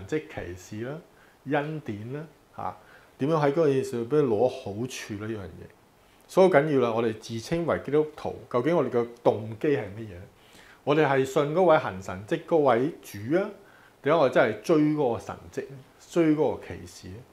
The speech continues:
呢個我哋而家諗，究竟我哋喺當中係攞到經濟上高嘅好處啊、物質上高嘅好處啊，定係我哋真係羨慕追求呢個屬靈嘅恩賜？從來呢個屬靈恩賜都係上帝按佢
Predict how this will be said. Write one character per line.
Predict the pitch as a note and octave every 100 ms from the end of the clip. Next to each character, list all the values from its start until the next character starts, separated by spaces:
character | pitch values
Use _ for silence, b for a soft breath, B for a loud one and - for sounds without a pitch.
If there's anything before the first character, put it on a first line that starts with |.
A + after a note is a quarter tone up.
| -
呢 | E3
個 | A#2+
我 | G2
哋 | G2 G2 G2
而 |
家 | G#2 A2 G2+
諗， | F2 F#2 - b b -
究 | C#3+
竟 | G3
我 | F#3+
哋 | C#3
喺 |
當 | C#3 F#3
中 | F#3+
係 | D3+ A#2
攞 | A#2 A#2+ D3
到 | D3+
經 | E3+ E3+
濟 | C3+ A#2
上 | A#2 G#2+
高 | D3+
嘅 | C#3
好 | A#2 G#2 C#3
處 | -
啊、 | B2+ D3+
物 | A#2+ -
質 | -
上 | - A#2+
高 | G#2+
嘅 | D3 A#2 A#2
好 |
處 | C3 A2+ A#2
啊， | - B B B -
定 | D3
係 | D3+
我 |
哋 | B2 A#2
真 | D#3+ A#2
係 |
羨 | - - A#2+ G#2 G#2+
慕 | G#2 G2+
追 | - D#3
求 | D#3 E2
呢 | B2
個 | C3
屬 | - -
靈 | F2+ E2+
嘅 | F#2+ A#2
恩 | A#2+ A#2+
賜？ | - G2 F#2+ _ b b b
從 | - A#2+
來 | C#3
呢 | G3+
個 | F3
屬 | A2
靈 | A#2
恩 | F3+
賜 | F#3
都 | C3+
係 | D3+ A#2
上 | A#2 G#2
帝 | A2+
按 | A2+ A2+
佢 | A2+